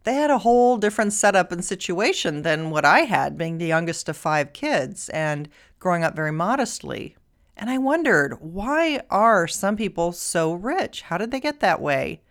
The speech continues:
And that's really what became my life's study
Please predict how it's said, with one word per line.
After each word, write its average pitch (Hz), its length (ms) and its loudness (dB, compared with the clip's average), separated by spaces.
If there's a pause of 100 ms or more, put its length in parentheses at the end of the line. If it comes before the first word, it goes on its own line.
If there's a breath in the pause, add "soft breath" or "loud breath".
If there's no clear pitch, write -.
(460 soft breath)
And 240 80 -8
that's 269 200 -4
really 247 440 -2
what 170 300 2
became 180 320 -2
my 170 220 0
life's 156 540 -2
study 185 800 -4